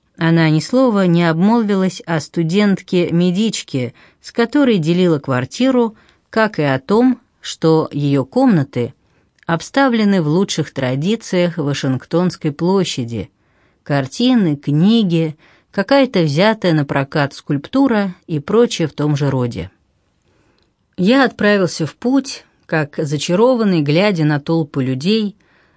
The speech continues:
вываливших на улицу в душный июльский вечер. Казалось, лето, словно мотылёк,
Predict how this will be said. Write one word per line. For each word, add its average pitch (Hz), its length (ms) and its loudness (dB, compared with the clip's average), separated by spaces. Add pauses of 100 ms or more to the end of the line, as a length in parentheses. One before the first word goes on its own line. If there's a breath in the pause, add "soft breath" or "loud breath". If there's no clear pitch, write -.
вываливших 214 880 0
на 151 200 0
улицу 190 680 0
в 147 140 -6
душный 196 480 0
июльский 147 600 -2
вечер. 131 500 -6 (1080)
Казалось, 202 800 0
лето, 208 640 0
словно 165 540 0
мотылёк, 151 800 -2